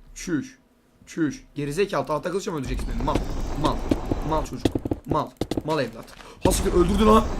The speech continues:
Merhaba arkadaşlar, bir videoda daha beraberiz. Bu videoda Hunger Games oynuyoruz ve her yer şeker.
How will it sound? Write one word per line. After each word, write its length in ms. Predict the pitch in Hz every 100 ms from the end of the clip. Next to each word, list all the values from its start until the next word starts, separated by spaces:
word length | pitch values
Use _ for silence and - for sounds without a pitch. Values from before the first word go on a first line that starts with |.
| - - - - - - - - - - - _ _ _ _ _ _ _ _ _ _ _ _ _
Merhaba 260 | - 208 170
arkadaşlar, 420 | 151 160 151 185
bir 100 | 185
videoda 260 | 196 185 190
daha 160 | 196
beraberiz. 420 | 196 196 202 185 123
Bu 160 | 160
videoda 400 | 147 143 151 131
Hunger 300 | 123 180 156
Games 260 | 131 131 117
oynuyoruz 440 | 117 113 104 98
ve 120 | 117
her 220 | 110 131 165
yer 220 | 170 165
şeker. 540 | - 120 - 87 -